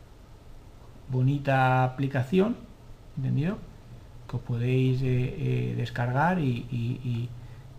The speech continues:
y irla practicando.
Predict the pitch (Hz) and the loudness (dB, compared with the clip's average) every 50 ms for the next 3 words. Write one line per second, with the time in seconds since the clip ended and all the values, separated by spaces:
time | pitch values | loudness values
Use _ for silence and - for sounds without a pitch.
0 | - - - 123 120 123 123 127 123 123 120 120 120 120 - - - - - - | -12 -6 -4 -2 -2 0 0 0 0 0 0 -2 -4 -6 -8 -14 -16 -18 -20 -20
1 | - - - - - - - - - - - - - - - - - - - - | -20 -20 -18 -18 -18 -18 -18 -18 -18 -18 -18 -18 -18 -20 -18 -18 -20 -20 -18 -18
2 | - - - - - - - - - - - - - 139 131 127 - - 131 123 | -18 -18 -18 -18 -18 -18 -18 -16 -16 -16 -14 -10 -6 -4 -4 -4 -4 -4 -6 -6
3 | 127 - - 135 139 135 | -6 -6 -6 -6 -8 -10